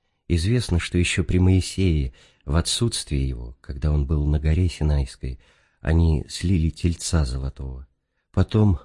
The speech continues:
много раз приносили жертвы богам, серебряным, литым.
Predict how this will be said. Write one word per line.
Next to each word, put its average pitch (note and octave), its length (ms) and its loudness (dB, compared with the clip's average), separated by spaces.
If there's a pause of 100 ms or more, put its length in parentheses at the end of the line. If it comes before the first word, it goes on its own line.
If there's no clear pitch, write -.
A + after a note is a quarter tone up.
много F#2+ 460 2
раз F#2 200 0
приносили E2 520 -2
жертвы D#2 680 -4
богам, D#2 580 0 (340)
серебряным, D#2+ 840 -2
литым. D#2+ 580 -2